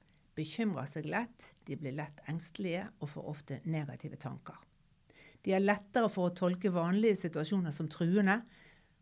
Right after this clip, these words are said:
og kan oppleve selv små utfordringer som håpløst vanskelig. Personer som scorer høyt på nevrotisisme er mer pessimistiske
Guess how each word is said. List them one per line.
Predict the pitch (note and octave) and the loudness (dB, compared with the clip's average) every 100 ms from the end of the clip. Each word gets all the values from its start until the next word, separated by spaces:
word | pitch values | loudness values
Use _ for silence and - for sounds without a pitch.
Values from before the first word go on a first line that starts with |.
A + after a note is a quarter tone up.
| _ - | _ 0
og | F#3+ | 4
kan | G3 | 4
oppleve | G#3 G3+ E3+ D#3+ | 4 2 0 0
selv | D#3 G#3 F#3 | -2 -2 -2
små | - G3+ E3+ F3+ | -2 -2 0 -2
utfordringer | F3 - C#3+ D3 C#3+ C#3 B2+ - - | -4 -4 -4 -4 -2 -2 -4 -6 -10
som | - D3+ D3 D3 | -4 -4 -4 -2
håpløst | D3 F3+ - - A#2 - | -2 -4 -8 -10 -10 -10
vanskelig. | C#3 B2 - B2 - - _ _ _ _ _ - - - | -10 -10 -10 -12 -14 -18 _ _ _ _ _ -20 -10 0
Personer | G#3+ D4 C#4+ A3 | 0 2 2 2
som | G#3+ | 0
scorer | F3+ G3+ G3+ G#3+ | -2 0 2 2
høyt | A3+ A3 | 2 0
på | F3+ | -2
nevrotisisme | D#3 C3+ D3 D3+ E3+ F3+ - D3+ - | -4 -4 -4 -2 -2 -2 -2 -6 -4
er | D#3+ | -2
mer | E3 E3+ | 0 0
pessimistiske | D#3 C#3+ C#3+ F3+ F#3+ E3 - - | -2 -4 0 0 0 -4 -6 -8